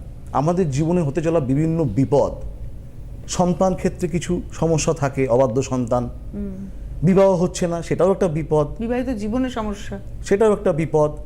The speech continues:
Speaker 2: অর্থ,
Speaker 1: যে কোনো
Speaker 2: অর্থ
Speaker 1: ধরনের
Speaker 2: টিকছে না।
Speaker 1: অর্থ, পেশাগত জীবন, সেটা তো বিপদ বটেই।
Speaker 2: বটেই।
Speaker 1: যেটা না থাকলে, ভালো থাকলে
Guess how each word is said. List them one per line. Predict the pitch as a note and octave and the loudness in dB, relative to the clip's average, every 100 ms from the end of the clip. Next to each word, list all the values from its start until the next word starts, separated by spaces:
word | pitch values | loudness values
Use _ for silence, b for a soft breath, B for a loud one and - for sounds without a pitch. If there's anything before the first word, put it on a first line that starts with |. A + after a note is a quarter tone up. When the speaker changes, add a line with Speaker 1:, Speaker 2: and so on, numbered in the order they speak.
| - - - - - - - | -10 -10 -10 -10 -12 -12 -8
Speaker 2:
অর্থ, | - A3+ - C#3+ | -2 0 0 0
Speaker 1:
যে | A#3 | 4
কোনো | B3 | 4
Speaker 2:
অর্থ | B3 | 4
Speaker 1:
ধরনের | A3 F4+ | 2 -2
Speaker 2:
টিকছে | D#4 D4 - - | -2 -6 -6 -6
না। | G#3+ G3 | -4 2
Speaker 1:
অর্থ, | F3+ G3+ - - B3+ C4 | 2 0 -6 0 0 0
পেশাগত | D#3+ G3+ G#3 G#3+ | 0 2 2 2
জীবন, | A#3 D#3 F3 A#3+ | 2 2 2 2
সেটা | F#3+ F#3+ | 2 0
তো | G3+ | 0
বিপদ | C#3+ D3 F#3 | -2 0 0
বটেই। | C3 B2+ G2+ D2 - | 2 0 -2 -10 -14
Speaker 2:
বটেই। | - - - A2 | -14 -14 -10 -4
Speaker 1:
যেটা | C3 | 0
না | F#3 D3 D3+ | 2 2 2
থাকলে, | F3+ - B2+ F#3 F3+ | 0 -2 -2 2 2
ভালো | G#2 D3 | 4 2
থাকলে | E3 F3+ D#3+ G2+ | 2 2 0 -4